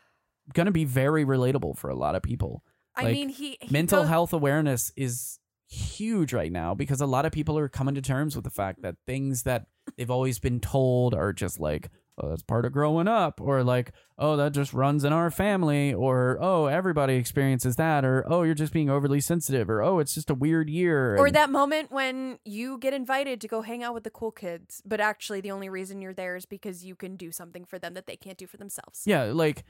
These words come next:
Speaker 2: God. <laughs>
Speaker 1: But more importantly, like, the emotional issues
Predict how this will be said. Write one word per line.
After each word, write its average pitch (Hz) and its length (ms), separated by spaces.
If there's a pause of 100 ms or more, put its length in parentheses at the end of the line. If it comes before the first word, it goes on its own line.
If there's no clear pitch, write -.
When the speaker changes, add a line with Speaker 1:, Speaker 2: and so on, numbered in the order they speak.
(220)
Speaker 2:
God. 247 800
<laughs> 330 60 (1000)
Speaker 1:
But 180 140
more 202 260
importantly, 170 460
like, 135 200
the 131 100
emotional 139 480
issues 104 680